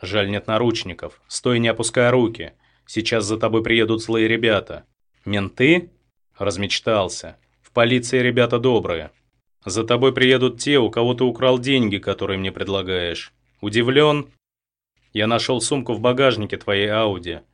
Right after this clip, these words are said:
Ты оставил машину около магазина «Продукты». Ручкин повернулся, продолжая держать руки на затылке. Он с интересом разглядывал Лоськова. Страха в глазах Ручкина не было, а голос не выдавал волнения,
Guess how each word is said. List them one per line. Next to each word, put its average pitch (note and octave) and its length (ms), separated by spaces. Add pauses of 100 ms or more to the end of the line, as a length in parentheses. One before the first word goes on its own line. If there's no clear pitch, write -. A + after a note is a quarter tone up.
(260)
Ты A2 100
оставил A2 400
машину A2 480
около G#2 200
магазина G#2 460
«Продукты». A2 680 (1000)
Ручкин G2+ 400
повернулся, A2+ 580
продолжая F#2 480
держать F#2+ 360
руки - 200
на F#2 120
затылке. G2+ 580 (260)
Он G#2 140
с - 140
интересом A2 480
разглядывал F#2 580
Лоськова. F#2 560 (360)
Страха G#2+ 440
в B2 60
глазах C3 360
Ручкина C#3 380
не C#3+ 200
было, D#2 280 (240)
а G#2 80
голос G2 380
не G#2 80
выдавал G#2 420
волнения, E2 580